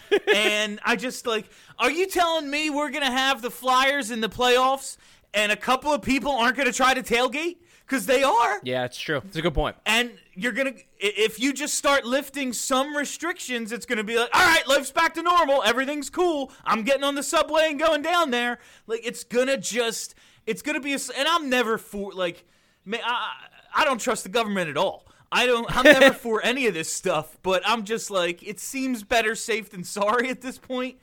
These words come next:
Speaker 2: And I don't know. I, I don't know if owners have changed their minds, but I know at one point the Bruins were,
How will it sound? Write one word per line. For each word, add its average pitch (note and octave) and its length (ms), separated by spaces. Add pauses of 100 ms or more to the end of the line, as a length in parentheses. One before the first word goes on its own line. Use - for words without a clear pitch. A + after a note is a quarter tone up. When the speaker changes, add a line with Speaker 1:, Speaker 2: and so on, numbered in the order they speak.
(460)
Speaker 2:
And F#3+ 600
I A#3+ 100
don't G#3 140
know. F3 240
I, G#3 200
I B3+ 140
don't B3+ 160
know A3+ 160
if A3+ 180
owners A3 380
have F#3+ 140
changed G#3+ 360
their F#3+ 120
minds, F#3+ 540
but D3+ 300 (240)
I F#3 100
know G3+ 140
at F#3+ 60
one G3+ 180
point G3 300
the F3+ 80
Bruins G3 720
were, E3 400